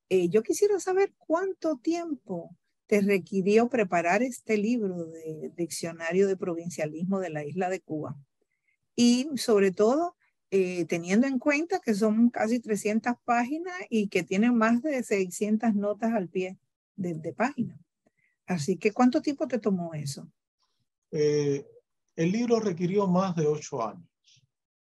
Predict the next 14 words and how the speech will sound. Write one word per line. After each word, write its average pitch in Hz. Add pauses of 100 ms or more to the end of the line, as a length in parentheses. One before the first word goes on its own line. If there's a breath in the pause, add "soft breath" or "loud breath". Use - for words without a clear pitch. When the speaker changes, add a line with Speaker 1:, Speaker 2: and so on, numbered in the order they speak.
(240)
Speaker 1:
Uh, 226
bastante 175
Speaker 2:
O -
sea, 151
Speaker 1:
tiempo. 135
Speaker 2:
yo, 190
sí, 131
yo 165
localicé 202
el 147
manuscrito 151
hace 147 (640)
diez 170
años. 170